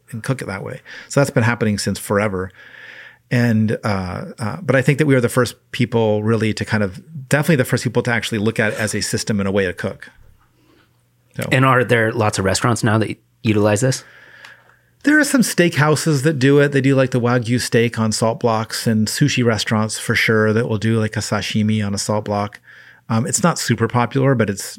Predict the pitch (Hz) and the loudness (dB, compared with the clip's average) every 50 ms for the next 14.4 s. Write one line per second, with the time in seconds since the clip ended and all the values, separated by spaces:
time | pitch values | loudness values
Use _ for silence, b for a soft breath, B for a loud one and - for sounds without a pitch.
0 | _ _ - 120 104 110 117 113 104 - - - - 120 117 107 113 120 110 117 | _ _ -2 0 0 2 0 0 -2 -6 -10 -8 -6 -6 -4 -2 -2 -2 0 -2
1 | 113 110 107 104 117 113 113 113 104 95 107 101 - - 107 98 101 101 95 107 | -2 -2 -2 -2 -2 -2 0 -2 0 0 -2 -2 -2 -2 -2 -2 -2 -2 -2 -2
2 | 101 - - 107 95 104 104 - - - 92 95 - - 110 - - 107 101 95 | -4 -4 -6 -6 -4 -4 -6 -4 -6 -8 -8 -8 -10 -8 -8 -4 -4 -2 -4 -4
3 | - - _ _ _ _ - - - - - - - - _ _ _ _ _ 127 | -6 -12 _ _ _ _ -8 -8 -8 -10 -14 -16 -18 -20 _ _ _ _ _ -2
4 | 135 131 - 135 92 95 117 160 160 - - 98 - 113 98 92 82 - - 113 | -2 0 -2 -4 -2 2 2 2 2 0 -2 -2 -2 -4 -4 -4 -6 -4 -4 -4
5 | 113 - 110 104 - - 104 104 104 101 98 - - - - _ - 113 107 107 | -4 -4 -8 -10 -10 -12 -12 -10 -10 -12 -14 -16 -18 -18 -14 _ -6 -4 -2 -2
6 | 104 110 110 - - 98 - 95 95 90 92 101 104 104 95 - 92 90 90 - | -4 -4 -4 -6 -6 -6 -6 -8 -8 -6 -6 -4 -4 -6 -8 -8 -10 -12 -12 -14
7 | - _ _ - 165 120 - 120 104 87 80 117 113 104 95 90 87 92 98 95 | -16 _ _ -10 -10 -6 -4 -4 -4 -2 -2 -2 -2 -2 -4 -8 -8 -8 -8 -8
8 | 95 95 - - 98 92 - 101 101 95 98 90 87 - 117 110 107 - 92 101 | -8 -8 -8 -8 -8 -8 -6 -6 -6 -6 -8 -10 -4 -2 -2 -2 0 -2 -4 -4
9 | - - 98 85 85 92 - - 110 107 104 107 123 110 90 B B B B B | -4 -4 -8 -8 -8 -10 -6 -4 -2 0 0 0 0 -2 -4 B B B B B
10 | B B B B _ _ _ _ _ _ - - 101 110 - - 143 120 117 - | B B B B _ _ _ _ _ _ -8 -8 -8 -10 -12 -8 -8 -6 -6 -6
11 | - - 143 135 - - - - 107 113 - - 113 110 - 104 120 131 123 98 | -8 -12 -14 -18 -20 -18 -12 -8 -8 -6 -6 -6 -10 -8 -4 -2 -2 -2 -2 -2
12 | 104 117 127 127 107 - 117 98 87 85 92 98 B B B B B B B B | -2 0 0 0 0 0 -2 -4 -4 -6 -8 -12 B B B B B B B B
13 | B B B B B - 135 135 139 127 123 - 165 - 151 - - - - - | B B B B B 0 2 4 4 2 2 0 0 0 0 -2 -2 -2 0 2
14 | 143 139 139 - 165 180 190 | 2 2 2 2 2 2 2